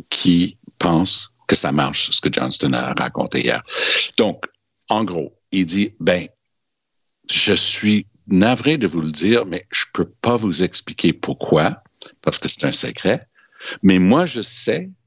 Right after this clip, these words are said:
que tout ce qui était dans le Globe and Mail, à Global, tous ces articles-là, ça tient pas la route parce qu'il y a d'autres affaires là-dedans, mais je peux pas vous dire quoi. Mais il faut que vous fassiez confiance à moi,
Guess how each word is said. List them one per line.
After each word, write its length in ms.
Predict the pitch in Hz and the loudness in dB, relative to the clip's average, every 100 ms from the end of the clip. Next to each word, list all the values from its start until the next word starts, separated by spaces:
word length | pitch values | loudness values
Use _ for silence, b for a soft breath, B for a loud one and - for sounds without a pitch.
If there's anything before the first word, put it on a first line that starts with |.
| _ _ | _ _
que 80 | - | -8
tout 240 | - - 165 | -6 -2 -2
ce 120 | - | 0
qui 100 | 135 | -2
était 180 | - 110 | 0 0
dans 160 | 101 | 2
le 80 | 98 | 2
Globe 320 | 90 92 90 | 4 4 4
and 60 | 92 | 2
Mail, 460 | 90 87 92 95 | 2 2 2 2
à 120 | 85 80 | 2 0
Global, 500 | - 85 85 87 92 | 2 4 6 4 2
tous 100 | - 107 | 0 2
ces 260 | 101 92 | 4 4
articles-là, 560 | 87 85 92 - 95 - | 2 2 0 2 0 0
ça 220 | - 90 | -2 -2
tient 180 | - 113 | -2 -2
pas 140 | 110 107 | 0 0
la 120 | 85 | 4
route 200 | 90 123 | 4 2
parce 180 | - - | -2 -2
qu'il 80 | - | -2
y 40 | |
a 60 | - | 0
d'autres 340 | - 95 90 | 2 4 4
affaires 280 | 90 - 87 | 0 0 -2
là-dedans, 360 | 82 76 104 113 B B - | -2 -2 -2 -2 B B 0
mais 60 | |
je 100 | - - | 0 2
peux 100 | 101 | 0
pas 140 | 110 | 2
vous 140 | 101 | 2
dire 220 | 92 92 - | 2 2 2
quoi. 220 | 101 78 | 0 0
Mais 120 | 82 | -4
il 40 | 73 | -2
faut 140 | 98 | -2
que 100 | - | 0
vous 80 | 85 | -2
fassiez 380 | - 87 - 95 | 0 0 0 0
confiance 500 | 92 87 87 82 - - | 0 0 0 0 -2 -6
à 120 | 76 | -8
moi, 400 | 69 62 76 131 | -6 -6 -2 -2